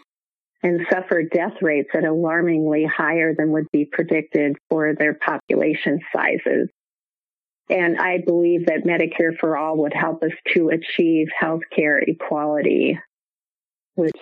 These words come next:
is, you know, super important. And in the midst of the pandemic, with millions of people newly unemployed,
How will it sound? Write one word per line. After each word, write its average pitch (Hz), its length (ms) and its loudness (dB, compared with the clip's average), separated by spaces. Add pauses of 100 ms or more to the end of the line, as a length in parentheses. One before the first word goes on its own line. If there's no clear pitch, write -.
(100)
is, 156 380 0 (880)
you 170 160 0
know, 147 200 0 (160)
super 180 320 2
important. 147 760 0 (1300)
And 156 460 0 (400)
in 180 200 2
the 170 80 2
midst 208 360 0
of 175 160 0
the 151 80 0
pandemic, 165 760 0
with 160 240 0
millions 175 460 2
of 151 140 0 (160)
people 165 340 0
newly 165 440 2
unemployed, 185 1000 0